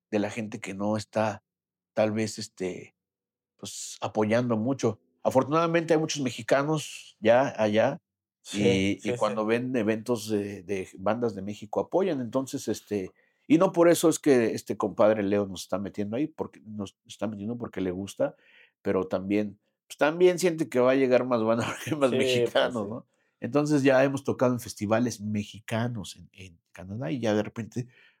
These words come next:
Speaker 1: guau, ya ves tacos, ya ves acá, dices, "Guau, ya hay tortillas acá, antes no había". <laughs>
Speaker 2: <laughs>
Speaker 1: Sí.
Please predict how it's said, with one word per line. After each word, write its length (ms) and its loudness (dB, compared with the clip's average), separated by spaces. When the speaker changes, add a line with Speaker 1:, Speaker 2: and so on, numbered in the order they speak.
Speaker 1:
guau, 220 2
ya 120 2
ves 200 -2
tacos, 420 -2
ya 140 -2
ves 280 -6
acá, 320 -6
dices, 220 -12
"Guau, 360 -8
ya 120 -6
hay 60 -6
tortillas 440 -2
acá, 180 -2
antes 200 -6
no 80 0
había". 240 2
<laughs> 0 -
Speaker 2:
<laughs> 1200 -2
Speaker 1:
Sí. 320 -2